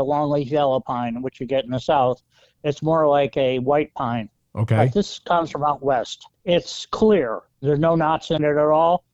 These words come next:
Speaker 1: It's almost buttery. It has a really sweet smelling sawdust. And we got, like, a block of wood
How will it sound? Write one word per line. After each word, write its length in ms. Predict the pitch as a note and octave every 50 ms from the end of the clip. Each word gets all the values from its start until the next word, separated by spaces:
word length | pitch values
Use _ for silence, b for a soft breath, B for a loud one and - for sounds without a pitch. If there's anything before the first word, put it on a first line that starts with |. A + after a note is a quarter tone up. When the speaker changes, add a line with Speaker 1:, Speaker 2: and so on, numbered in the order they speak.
| _ _ _
Speaker 1:
It's 320 | - E3+ - - - - - _ -
almost 480 | F3 G3 A3 G#3 F#3 F#3 F3+ D#3+ - - C3+
buttery. 500 | A2+ D#3+ D#3+ C#3+ C3 B2 B2 A#2+ A#2 - _ _ _ _ _ _ _ -
It 80 | F3 D#3
has 460 | E3+ E3 D#3 D3+ D3+ D3+ C#3+ - - - E3+
a 60 | D3
really 360 | C3+ D3+ F#3 F3+ E3+ E3 D3+ -
sweet 540 | - - - - - F3+ F3+ F#3 E3 - _
smelling 500 | - - D#3+ D#3 D#3 D3+ D3+ D3 D3 D3+
sawdust. 760 | - - - C#3+ C#3+ D3 D3 D#3 D#3+ D#3+ - - - _ _ _ _ _ b b b b b _ -
And 540 | D#3 D3+ C#3+ C#3+ C#3+ C#3+ D3 C#3+ C#3+ D3 C#3
we 120 | D#3+ D#3
got, 360 | D3+ E3 E3 E3 E3 E3 - _ _ _
like, 240 | - D3+ C#3+ C#3 -
a 60 | E3+
block 500 | A#2 G#2+ - C#3 D3+ E3 F3 F#3 - -
of 140 | E3 C3+ A#2
wood 500 | B2 D3 E3+ E3 D3 C#3 B2+ A#2+ A2+ B2